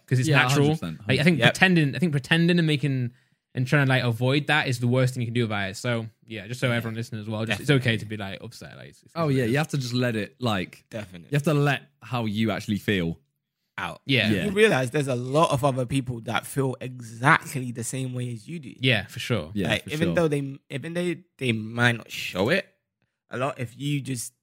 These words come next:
Speaker 3: openly say how you feel, you realize there's a lot of people who can relate with you and be like, "You know what? I actually felt this way,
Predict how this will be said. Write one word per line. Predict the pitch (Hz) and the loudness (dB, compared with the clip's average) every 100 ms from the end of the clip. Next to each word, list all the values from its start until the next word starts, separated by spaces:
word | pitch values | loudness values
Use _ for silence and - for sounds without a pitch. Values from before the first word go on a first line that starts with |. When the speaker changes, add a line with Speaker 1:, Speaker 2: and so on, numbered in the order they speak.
| _ _ _ _ _ _ - | _ _ _ _ _ _ 2
Speaker 3:
openly | 127 117 123 113 | 4 6 6 4
say | - 127 | 2 2
how | 113 117 | 2 0
you | 110 | -2
feel, | 101 135 113 | -8 -12 -10
you | 107 110 | -8 -8
realize | 104 120 104 95 | -2 0 0 -4
there's | 107 95 | -8 -14
a | 98 | -12
lot | 95 101 110 - | -10 -8 -8 -8
of | - | -12
people | 120 120 120 | -16 -16 -18
who | 104 | -20
can | 101 98 92 _ _ _ _ _ _ _ _ | -18 -18 -18 _ _ _ _ _ _ _ _
relate | - 110 113 113 | 4 8 8 6
with | 98 92 | 2 -6
you | - | -12
and | 95 | -12
be | 98 | -12
like, | 98 | -12
"You | 104 | -10
know | 127 | -6
what? | 143 135 - | -2 0 0
I | 113 | 0
actually | 123 - 120 110 110 _ _ _ | -2 -10 -18 -18 -20 _ _ _
felt | _ 123 120 | _ -6 -6
this | 110 - | -8 -14
way, | 113 110 | -10 -10